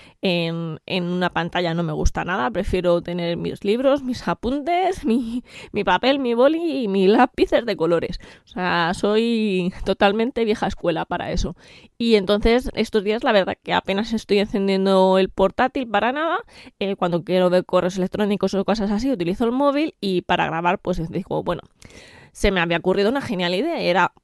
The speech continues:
pues voy a usar el micro bueno en el móvil. Pero a ver, el micro bueno tiene un problema y es que el conector es U S B. Y lógicamente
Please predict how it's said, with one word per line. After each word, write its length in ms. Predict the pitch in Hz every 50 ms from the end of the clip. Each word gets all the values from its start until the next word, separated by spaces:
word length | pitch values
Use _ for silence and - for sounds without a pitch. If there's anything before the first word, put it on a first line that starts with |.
| - -
pues 180 | - 180 180
voy 160 | 165 156 175 175
a 100 | 160 180
usar 380 | 202 - - - - - - _ -
el 160 | 185 180 170
micro 340 | 180 180 185 180 - 208 208
bueno 340 | 240 277 285 285 294 294 - - _ - - _ _ _ -
en 100 | - 202
el 140 | 180 165 160
móvil. 340 | 156 156 147 151 143 - - - - -
Pero 140 | 180 185 175
a 60 | 175
ver, 200 | 160 143 - -
el 60 | 175
micro 320 | 185 196 - 214 208 214
bueno 260 | 208 226 233 240 254 247
tiene 220 | - 196 180 185
un 240 | 175 170 175 180 165
problema 520 | - 196 202 214 254 277 294 302 302 -
y 80 | - 208
es 140 | 196 240 -
que 120 | - 226
el 120 | 247 240
conector 380 | - - - 170 - - 185 190
es 120 | 226 -
U 200 | - - - -
S 180 | 151 165 - -
B. 180 | - - 151 - _ _ - - _ _ _ _ _ -
Y 100 | 202 196
lógicamente 840 | 180 180 175 - 175 - 180 175 185 180 180 170 175 190 190 -